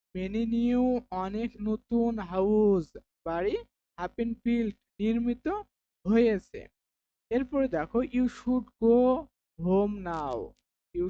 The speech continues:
should go home now, তোমার উচিত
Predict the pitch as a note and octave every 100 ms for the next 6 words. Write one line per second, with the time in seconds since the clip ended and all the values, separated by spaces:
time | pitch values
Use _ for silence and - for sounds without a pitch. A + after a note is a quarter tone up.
0 | - G3 F#3+ A3+ B3+ G4 _ _ - F3
1 | F#3+ A#3+ D4+ G#3 D#3 A#2+ - _ _ _
2 | G#3+ G#3 A#3 C#4 C#4 - A#3+ B3 - B3+